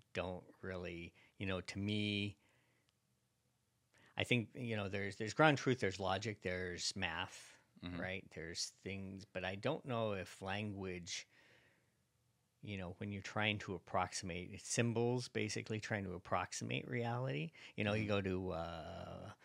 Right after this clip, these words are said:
Speaker 1: Socrates in the Forums, right? Plato in the Forums.
Speaker 2: Yeah.
Speaker 1: Um, we're trying to,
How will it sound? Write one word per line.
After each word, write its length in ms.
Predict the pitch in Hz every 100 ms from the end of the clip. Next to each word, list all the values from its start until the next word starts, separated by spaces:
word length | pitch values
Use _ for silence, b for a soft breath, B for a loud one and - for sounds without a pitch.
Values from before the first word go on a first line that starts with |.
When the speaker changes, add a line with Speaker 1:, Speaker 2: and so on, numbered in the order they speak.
| B B -
Speaker 1:
Socrates 640 | - 98 - 87 90 85
in 80 | 87
the 80 | 80
Forums, 460 | - 90 85 85
right? 200 | 92 95
Plato 300 | - 95 92
in 80 | 87
the 60 | 85
Forums. 500 | - 87 113 123 - 90
Speaker 2:
Yeah. 200 | 80 76 b _
Speaker 1:
Um, 500 | 90 80 80 78 78 - _ _ 147
we're 140 | 98
trying 540 | - 104 98 95 98 92
to, 400 | 101 87 87